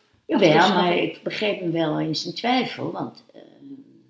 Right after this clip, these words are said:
Speaker 1: ik had daar dus kennis mee gemaakt met die fundamentele gedachte dat een kostwinner een verworvenheid was en dat de vrouw niet hoefde te werken. Dat wel. Eh, dat kon ik me,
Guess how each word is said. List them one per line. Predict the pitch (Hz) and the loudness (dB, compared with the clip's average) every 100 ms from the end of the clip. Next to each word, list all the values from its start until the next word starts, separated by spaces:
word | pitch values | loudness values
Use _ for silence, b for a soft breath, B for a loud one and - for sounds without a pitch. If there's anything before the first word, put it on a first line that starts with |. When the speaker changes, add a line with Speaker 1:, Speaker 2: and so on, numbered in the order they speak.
| _ _ _ _ _ _ _ | _ _ _ _ _ _ _
Speaker 1:
ik | - 165 | -10 -8
had | 151 147 | -8 -8
daar | 147 143 | -8 -6
dus | 151 - | -6 -6
kennis | 196 190 185 | -6 -4 -6
mee | 180 180 | -6 -6
gemaakt | 165 190 175 185 226 - - | -6 -6 -4 -4 -6 -10 -12
met | 180 - | -12 -8
die | 165 165 _ _ _ | -10 -10 _ _ _
fundamentele | - 208 185 185 180 175 165 | -8 -6 -4 -6 -4 -2 -4
gedachte | - 170 170 170 - 170 | -6 -4 -4 -4 -10 -14
dat | 160 160 - | -12 -14 -10
een | 160 - | -10 -2
kostwinner | 226 208 - - 170 170 151 139 | 0 2 0 -4 -4 -2 -4 -4
een | 170 160 | -6 -6
verworvenheid | 165 160 156 160 160 156 147 143 143 | -4 -2 -2 -2 -4 -2 -2 -4 -8
was | 151 139 - | -12 -10 -10
en | 143 | -8
dat | 147 143 | -8 -10
de | |
vrouw | 147 - 147 | -12 -8 -2
niet | 143 143 | -2 -2
hoefde | 151 143 - 156 | -2 -4 -6 -12
te | 175 | -14
werken. | 170 185 190 190 262 302 _ _ _ _ _ _ _ _ _ _ _ _ _ | -16 -14 -14 -14 -16 -16 _ _ _ _ _ _ _ _ _ _ _ _ _
Dat | - - - | -10 -8 -6
wel. | 180 240 262 147 131 - _ _ _ _ | 0 2 2 0 -6 -14 _ _ _ _
Eh, | 170 156 143 - | -6 -4 -4 -8
dat | - - | -12 -12
kon | - 175 | -8 -8
ik | 175 | -8
me, | 196 | -10